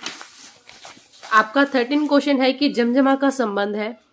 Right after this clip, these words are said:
तबला, सितार, पखावज या फिर तानपुरे से। तो जमजमे का जो संबंध है वो आपके सितार से है, ये प्रक्रिया जो है सितार पर की जाती है।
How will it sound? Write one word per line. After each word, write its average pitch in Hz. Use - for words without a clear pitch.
तबला, 226
सितार, 220
पखावज 202
या 190
फिर 220
तानपुरे 175
से। -
तो 247
जमजमे 254
का 302
जो 277
संबंध 233
है 240
वो 226
आपके 208
सितार 202
से 226
है, 220
ये 214
प्रक्रिया 202
जो 196
है 220
सितार 185
पर 214
की 196
जाती 170
है। 170